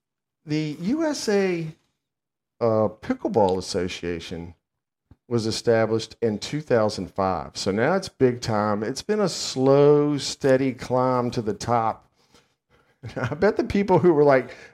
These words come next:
batting the pickleball around years ago, they're, like, so proud now, right? 'Cause it's, it's being shown on major networks.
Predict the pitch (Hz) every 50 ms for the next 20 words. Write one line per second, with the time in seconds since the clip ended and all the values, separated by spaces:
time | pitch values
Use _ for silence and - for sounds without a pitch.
0 | _ - 120 143 143 - 139 - 156 135 113 - - 143 143 - 143 127 117 123
1 | 110 107 107 113 110 113 123 120 117 117 113 117 120 123 135 139 139 143 143 127
2 | 120 123 107 123 131 135 131 131 113 95 - _ _ _ _ _ _ _ _ _
3 | - 175 170 175 190 180 175 156 151 - - 175 165 156 113 - - 147 147 143
4 | 147 147 139 123 117 120 110 101 98 101 104 110 120 131 139 139 - _ _ _
5 | _ _ _ _ _ _ _ _ _ _ _ _ - - 147 143 151 147 143 -
6 | - 160 165 - - 220 226 226 - 208 - - - 180 175 175 175 175 175 170
7 | 165 - - 127 123 123 120 120 120 117 117 117 120 131 147 156 170 160 156 151
8 | 135 127 131 135 135 131 127 127 123 127 127 123 - - - - - -